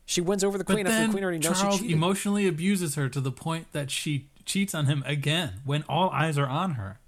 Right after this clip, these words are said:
Speaker 1: Get yours, okay?
Speaker 2: That's not
Speaker 1: Charles,
Speaker 2: what it's about.
Speaker 1: uh, <laughs> Charles is settling for sloppy seconds, okay? <laughs> Dinah is doing great, so.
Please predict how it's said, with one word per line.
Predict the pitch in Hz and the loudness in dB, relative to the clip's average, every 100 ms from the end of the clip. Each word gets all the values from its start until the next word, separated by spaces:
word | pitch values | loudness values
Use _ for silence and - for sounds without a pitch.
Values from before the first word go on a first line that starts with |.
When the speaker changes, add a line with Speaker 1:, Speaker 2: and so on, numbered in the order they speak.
| - | -2
Speaker 1:
Get | 196 - | 0 2
yours, | 220 175 101 71 - - - | 4 4 4 2 -2 -4 -6
okay? | 127 - 151 185 202 - - - - - | -4 -2 -2 -2 -6 -16 -20 -20 -20 -20
Speaker 2:
That's | 123 147 143 | -4 -2 0
not | 185 | 2
Speaker 1:
Charles, | 180 196 240 208 | 4 6 4 2
Speaker 2:
what | 180 | 0
it's | 120 | -2
about. | - - - - | -4 -14 -18 -8
Speaker 1:
uh, | 143 | -4
<laughs> | |
Charles | - 190 240 | 0 2 4
is | 185 | 6
settling | - 190 170 | 6 4 0
for | 127 | 2
sloppy | - 165 165 | 2 2 0
seconds, | 127 151 160 90 92 | 4 4 2 -2 -4
okay? | 101 - 143 175 151 - - | -2 0 0 2 0 -2 -16
<laughs> | - - | -16 -8
Dinah | 123 151 214 | -4 -2 0
is | 151 104 110 101 - - - - - - | 0 2 2 0 -4 -12 -20 -20 -20 -8
doing | 131 139 120 | -2 -2 0
great, | 117 90 - | -2 -2 0
so. | 117 104 95 | 0 0 -2